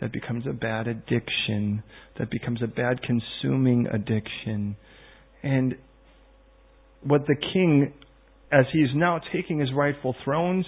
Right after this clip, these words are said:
says is that rebellious thing needs to be squelched, and it needs to be squelched quick. The more you wait, the more possible it is that this thing is going to get established. And he goes, "I don't want this thing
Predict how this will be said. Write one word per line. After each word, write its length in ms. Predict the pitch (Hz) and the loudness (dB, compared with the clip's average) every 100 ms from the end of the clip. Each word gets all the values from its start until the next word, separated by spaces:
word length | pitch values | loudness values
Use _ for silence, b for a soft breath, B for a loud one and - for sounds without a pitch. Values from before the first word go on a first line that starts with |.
| - | -2
says 380 | 107 104 104 104 - _ _ _ _ _ b b b | -2 -2 -4 -8 -18 _ _ _ _ _ b b b
is 120 | 127 123 | -4 0
that 180 | 135 | 0
rebellious 600 | 135 123 117 135 165 160 135 - | 2 2 2 -2 0 -2 -6 -4
thing 240 | 131 127 | 0 2
needs 200 | 117 117 - - | 2 0 -2 -6
to 80 | |
be 140 | 113 110 - | -4 -4 -6
squelched, 440 | - 107 104 - | -6 -4 -4 -8
and 120 | 120 110 | -8 -6
it 80 | |
needs 220 | 113 120 117 | -2 -4 -4
to 80 | 127 | -8
be 160 | 127 131 | -6 -6
squelched 460 | - 117 107 107 - - | -6 -6 -6 -8 -12 -16
quick. 440 | - 113 104 - - _ _ _ _ _ _ _ _ _ _ _ _ | -10 -10 -10 -18 -20 _ _ _ _ _ _ _ _ _ _ _ _
The 60 | 127 | 0
more 320 | 139 160 175 | 2 2 0
you 240 | 165 170 | 2 2
wait, 560 | 151 131 151 127 123 123 | 4 2 2 2 0 -2
the 80 | 127 | 2
more 220 | 135 127 | 2 2
possible 720 | - - 180 185 - 147 117 | -2 -6 -2 0 -2 0 2
it 80 | 113 | 2
is 80 | 117 | 0
that 120 | 123 | -2
this 140 | 127 117 - | -4 -8 -4
thing 160 | 131 | -4
is 80 | 117 | -4
going 240 | 120 117 | -4 -4
to 80 | 117 | -2
get 260 | 113 113 - | -2 -4 -4
established. 1080 | 113 - - - - 110 104 107 107 104 - | -8 -8 -16 -20 -14 -10 -8 -6 -4 -4 -6
And 100 | 120 | -6
he 60 | 113 | -6
goes, 140 | 113 - | -6 -8
"I 140 | - | -8
don't 220 | 180 185 143 | -6 -6 -6
want 280 | 113 117 127 - | -6 -8 -10 -10
this 140 | 117 117 - | -8 -8 -10
thing 260 | 101 120 | -10 -8